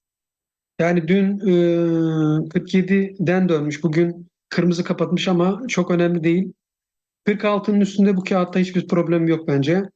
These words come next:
Kırk dokuzu da geçerse elli yediye kadar potansiyel var. Yani kırk altının altında problem olabilir ama kırk altının üstünde kaldığı sürece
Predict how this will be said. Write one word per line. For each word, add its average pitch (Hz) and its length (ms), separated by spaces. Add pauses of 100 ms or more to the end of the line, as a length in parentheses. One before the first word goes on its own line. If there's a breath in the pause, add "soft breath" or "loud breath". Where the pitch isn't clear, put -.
(640)
Kırk 175 220
dokuzu 202 340
da 202 60
geçerse 190 540
elli 180 260
yediye 185 300
kadar 190 300
potansiyel 170 500
var. 139 140
Yani 160 220
kırk 214 240
altının 202 920
altında 196 520
problem 180 400
olabilir 165 320
ama 180 300
kırk 190 180
altının 185 300
üstünde 180 240
kaldığı 185 340
sürece 175 460